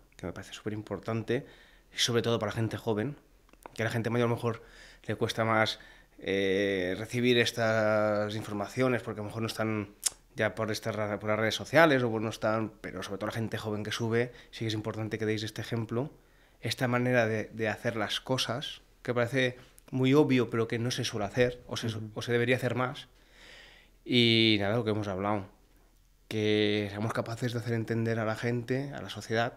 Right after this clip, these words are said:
Speaker 1: a los no cazadores, de que no somos un colectivo malo. Somos un colectivo malentendido, con, eh, individuos que a lo mejor no hacen las cosas correctamente, como hay en cualquier otro colectivo.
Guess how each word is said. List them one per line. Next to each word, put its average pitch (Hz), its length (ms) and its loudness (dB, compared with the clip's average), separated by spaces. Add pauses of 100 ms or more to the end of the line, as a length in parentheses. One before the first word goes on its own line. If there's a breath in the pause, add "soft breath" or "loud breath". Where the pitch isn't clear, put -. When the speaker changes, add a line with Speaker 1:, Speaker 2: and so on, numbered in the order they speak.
Speaker 1:
a - 40 -12
los 107 120 -8
no 113 100 -4
cazadores, 120 580 -2 (680 loud breath)
de 113 260 2
que 120 100 4
no 139 120 2
somos 120 260 0
un 107 120 -2
colectivo 104 380 -4
malo. 85 260 -10 (1000)
Somos 120 260 0
un 123 80 0
colectivo 127 320 2
malentendido, 107 720 -2 (640)
con, 147 320 2 (1200)
eh, 104 640 0
individuos 139 580 4
que - 80 -6
a 117 40 0
lo 113 60 -2
mejor 117 140 -2
no 120 60 2
hacen 120 140 -4
las 110 100 -8
cosas 120 200 -8
correctamente, 131 380 0
como 120 220 0
hay 170 80 4
en 170 60 2
cualquier 147 240 0
otro 185 140 0
colectivo. - 460 -4